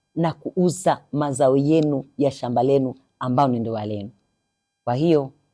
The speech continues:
kila mmoja alizingatie hili kwa kujenga ndoa ambazo ni za amani na za furaha. Tunatamani Hanad People Corner tuweze kujenga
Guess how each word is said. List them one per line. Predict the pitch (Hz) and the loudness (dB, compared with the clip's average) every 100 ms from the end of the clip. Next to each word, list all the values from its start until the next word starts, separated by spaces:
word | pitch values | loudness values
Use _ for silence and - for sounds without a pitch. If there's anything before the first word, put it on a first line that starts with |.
| _ | _
kila | 233 185 | -2 0
mmoja | 147 156 143 120 110 _ _ _ _ - | 2 0 0 -2 -6 _ _ _ _ -6
alizingatie | 160 156 160 160 202 | -2 0 0 2 0
hili | 160 208 185 185 - _ _ _ _ _ _ - | 2 0 0 -2 -4 _ _ _ _ _ _ -2
kwa | 180 | -2
kujenga | 185 165 - 196 190 165 156 151 - _ _ - | 0 -2 0 2 2 2 0 -2 -14 _ _ -2
ndoa | 165 160 | 2 2
ambazo | 135 139 160 147 156 151 _ _ | 2 0 0 0 -2 -4 _ _
ni | - | -8
za | 131 135 | -4 -4
amani | 123 131 139 165 165 175 175 _ _ _ _ _ _ | -4 -4 -2 -2 -2 -4 -8 _ _ _ _ _ _
na | 131 143 | -4 -2
za | 143 139 | -2 -8
furaha. | - 131 135 - - _ _ _ _ _ _ _ _ _ _ _ | -6 -4 -4 -6 -20 _ _ _ _ _ _ _ _ _ _ _
Tunatamani | 175 165 175 170 196 208 185 175 175 _ _ _ | -2 -2 -2 -2 0 0 0 0 -4 _ _ _
Hanad | - 180 185 170 165 165 _ - | -6 0 2 2 2 -4 _ -4
People | 175 - | -2 -2
Corner | - - 156 135 - _ _ _ _ _ _ | -2 0 -2 -2 -8 _ _ _ _ _ _
tuweze | 165 196 202 | 2 4 4
kujenga | - 156 156 196 180 156 147 | 0 0 2 2 2 -2 -4